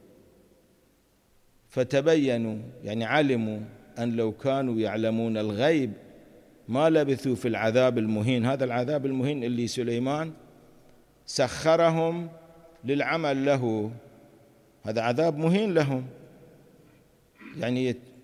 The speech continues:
الله تعالى أراد أن يبين لهم: "أنتم ما تعلمون الغيب". بالجن هم، هم أيضًا يتصورون، يتوهمون. ومن البشر كثير اللي يتوهمون أن الجن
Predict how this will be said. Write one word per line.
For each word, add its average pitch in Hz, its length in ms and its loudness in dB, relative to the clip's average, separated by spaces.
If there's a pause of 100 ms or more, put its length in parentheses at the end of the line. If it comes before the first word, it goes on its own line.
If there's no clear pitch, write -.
(100)
الله 123 220 -2
تعالى 131 520 -2
أراد 143 260 -2
أن 135 140 0
يبين 143 300 0
لهم: 131 100 -2
"أنتم 120 220 -6
ما 123 120 -2
تعلمون 143 480 -2
الغيب". 90 360 -6 (1400)
بالجن 123 480 0
هم، 214 280 0
هم 214 160 2
أيضًا 208 380 0 (100)
يتصورون، 127 1040 0 (120)
يتوهمون. 104 720 -4 (1120)
ومن 135 800 2
البشر 185 540 2
كثير 185 600 0
اللي 135 220 0
يتوهمون 131 800 0
أن 120 220 0
الجن 147 500 0